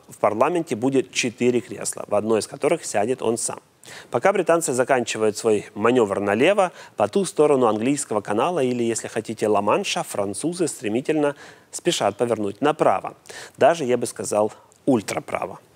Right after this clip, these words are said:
Перед вторым туром внеочередных парламентских выборов лидер национального объединения Марин Ле Пен дала большое интервью си эн эн, в котором много говорила о войне в Украине и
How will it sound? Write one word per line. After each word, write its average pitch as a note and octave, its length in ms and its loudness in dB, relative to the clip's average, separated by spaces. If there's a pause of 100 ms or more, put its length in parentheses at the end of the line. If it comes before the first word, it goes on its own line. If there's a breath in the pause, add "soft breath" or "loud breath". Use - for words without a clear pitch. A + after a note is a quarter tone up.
(680 loud breath)
Перед D3+ 200 4
вторым D#3 320 2
туром B2 300 2
внеочередных C3 560 2
парламентских B2+ 600 -2
выборов G2+ 380 -2
лидер C#3+ 280 2
национального C3 600 0
объединения A#2 800 0
Марин B2 360 2
Ле F3+ 100 4
Пен A2 360 -4 (480 loud breath)
дала A#2 280 4
большое C3+ 580 0
интервью G#2+ 460 -4
си A2+ 240 -2
эн G#2 120 0
эн, F#2+ 160 -10
в - 60 -20
котором A2 360 0
много B2 420 2
говорила A2 420 2
о G2 40 4
войне G2 260 0
в F#2 60 -6
Украине D3 540 0
и B2+ 340 -6